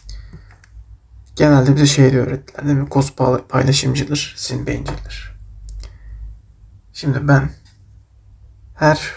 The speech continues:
kötülüğün içinden, her bencilliğin içinden bir tane paylaşımı çıkarabilir miyim? Çıkarabilirim. Kötülüğü paylaşır. Peki her iyinin içinden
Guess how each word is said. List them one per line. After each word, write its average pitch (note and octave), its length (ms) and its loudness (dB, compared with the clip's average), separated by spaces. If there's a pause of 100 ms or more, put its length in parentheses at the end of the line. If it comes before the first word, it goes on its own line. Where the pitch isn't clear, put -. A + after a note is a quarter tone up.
(240)
kötülüğün B2+ 520 2
içinden, B2 400 -2
her C#3 320 2
bencilliğin C3 480 0
içinden B2 480 -4
bir - 40 -8
tane A#2+ 300 -4
paylaşımı C3+ 480 -2
çıkarabilir D3 460 -4
miyim? D3 240 -4
Çıkarabilirim. - 560 -4 (260)
Kötülüğü - 400 -8
paylaşır. - 600 -14 (840)
Peki - 420 -6 (440)
her - 520 -6 (400)
iyinin D3 320 4
içinden C#3 520 2